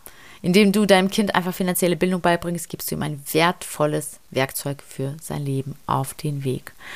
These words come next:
Ähm, das möchte ich dir zum Schluss noch mitgeben. Ich hoffe, dass dir die Tipps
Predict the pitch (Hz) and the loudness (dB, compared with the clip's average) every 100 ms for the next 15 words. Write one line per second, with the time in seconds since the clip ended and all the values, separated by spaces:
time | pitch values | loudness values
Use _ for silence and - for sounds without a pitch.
0 | - - 160 160 143 143 143 - - - | -16 -6 0 2 2 0 -6 -14 -20 -14
1 | - 139 - - 156 156 151 - 160 147 | -8 -2 0 0 -2 -4 -6 -4 -2 -2
2 | - - - - 156 - 165 165 147 - | -4 -20 -18 -12 -8 0 0 0 -2 -2
3 | 170 - 180 170 175 170 - - - - | -4 0 2 2 0 -2 -10 -18 -16 -18
4 | - - - - - - - - - - | -18 -20 -20 -20 -20 -20 -20 -20 -20 2
5 | 285 240 214 185 - 175 170 175 - 185 | 6 8 8 6 8 6 6 4 4 0
6 | 156 165 - 269 - - - | 0 -2 4 4 6 4 6